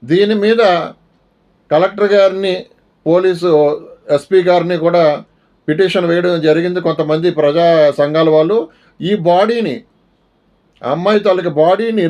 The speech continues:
రీపోస్ట్ మార్టం చేయాలని పిటిషన్ వేస్తున్నట్టు తెలిసింది ప్రజా సంఘాల వారు. చూద్దాం, ఏదేమైనా ఈ అవినీతి పడిన నారాయణరావు మీద అధికారులు ఎందుకు చర్యలు తీసుకోవట్లేదు? జిల్లా అధికారులు అంటే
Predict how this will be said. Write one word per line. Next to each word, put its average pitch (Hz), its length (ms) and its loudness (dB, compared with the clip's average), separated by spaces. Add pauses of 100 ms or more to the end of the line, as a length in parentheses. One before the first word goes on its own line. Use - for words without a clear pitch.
రీపోస్ట్ 233 560 0
మార్టం 208 260 -2 (120)
చేయాలని 180 540 2 (720)
పిటిషన్ 185 400 -4
వేస్తున్నట్టు 170 440 0 (140)
తెలిసింది 170 260 -2 (100)
ప్రజా 156 180 2 (100)
సంఘాల 160 300 0
వారు. 190 180 2 (380)
చూద్దాం, 202 380 0 (200)
ఏదేమైనా 220 560 0 (180)
ఈ - 20 -2 (140)
అవినీతి 214 400 0
పడిన 202 260 0 (100)
నారాయణరావు 202 540 0
మీద 202 140 0 (120)
అధికారులు 220 420 0 (100)
ఎందుకు 254 300 -2
చర్యలు 240 300 0
తీసుకోవట్లేదు? 127 560 -4 (1600)
జిల్లా 202 240 2 (100)
అధికారులు 208 440 0
అంటే 165 140 0